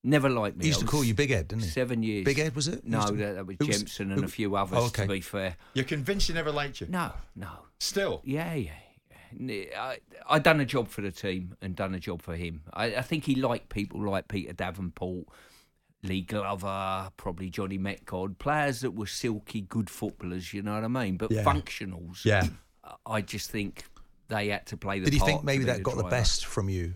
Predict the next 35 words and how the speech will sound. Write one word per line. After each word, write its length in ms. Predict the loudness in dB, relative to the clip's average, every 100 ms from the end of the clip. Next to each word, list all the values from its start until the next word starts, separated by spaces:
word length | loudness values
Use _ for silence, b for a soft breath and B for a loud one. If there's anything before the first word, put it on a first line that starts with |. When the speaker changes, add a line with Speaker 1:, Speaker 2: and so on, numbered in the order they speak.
| -6
Speaker 1:
Maybe. 240 | -6 0 2
Speaker 2:
to 80 |
treat 240 | 2 2 0
you 220 | 0 0
in 80 | 0
that 160 | 0 2
way? 120 | 6
Speaker 1:
He 80 | 6
always 280 | 6 2
kept 240 | 0 -4 -2
you 60 |
on 100 | -2
your 80 | -2
toes, 440 | -2 -2 -2 -4 -8
which 160 | -4 -2
I 100 | -2
think's 340 | -4 -10 -10
a 40 |
great 280 | -8 -6 -6
human 360 | -6 -6 -4 -6
trait 320 | -6 -8 -8
as 140 | -10 -10
well, 200 | -8 -8
to 120 | -10 -10
be 380 | -8 -8 -10 -16 -20 -16
forever 400 | -2 2 2 2
looking 300 | -4 -6 -6
over 180 | -6 -6
your 120 | -6
shoulder 420 | -4 -4 -4 -8
thinking, 400 | -8 -8 -8 -8
"I'm 140 | -4 -4
not 160 | -6
comfortable 520 | -8 -10 -10 -14 -14 -10
here." 160 | -10